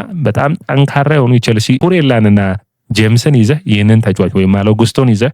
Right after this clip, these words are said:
በጣም በሚገባ በ-፣ በጭንቅላት ማስቆጠር ስለሚችል የተሻለ ውጤታማ ቸልሲ ያደርገዋል። ከዛ ውጭ ፕረስ የማድረግ ደግሞ አቅም አለውና የተሻለ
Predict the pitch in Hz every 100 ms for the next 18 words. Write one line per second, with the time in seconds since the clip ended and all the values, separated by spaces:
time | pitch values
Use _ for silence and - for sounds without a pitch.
0 | - 110 - 165 180 127 120 120 107 113
1 | 104 143 - 120 110 110 110 120 120 113
2 | 113 107 - 117 110 110 107 117 208 185
3 | 170 165 147 143 143 123 110 107 104 104
4 | 92 123 85 87 87 92 80 143 180 196
5 | - - 160 170 147 135 127 120 120 120
6 | 117 113 110 107 139 120 113 113 117 127
7 | 156 156 180 139 127 135 135 123